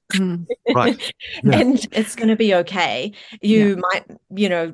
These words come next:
Speaker 3: fumble your way through a conversation. You might make a mistake. You're not gonna nail it. It's not gonna be perfect. It might be awkward. It just totally doesn't matter.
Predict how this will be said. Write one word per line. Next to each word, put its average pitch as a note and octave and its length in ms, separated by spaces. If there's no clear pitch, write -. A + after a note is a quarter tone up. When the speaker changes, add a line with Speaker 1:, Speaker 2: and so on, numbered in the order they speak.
Speaker 3:
fumble F#3+ 420
your F#3 120
way D#3 180
through A#3 320
a A3 60
conversation. F#3 1040
You E3 140
might D#3+ 340
make E3 260
a G3 60
mistake. F#3 840
You're F#3 160
not D3+ 200
gonna F#3 200
nail D#3+ 360
it. E3+ 100
It's - 180
not B2 120
gonna F3 140
be F#3 140
perfect. D#3 640
It C3 80
might G#2 240
be F3 140
awkward. D#3+ 540
It - 100
just B3+ 240
totally E3 540
doesn't D3+ 340
matter. G#3+ 440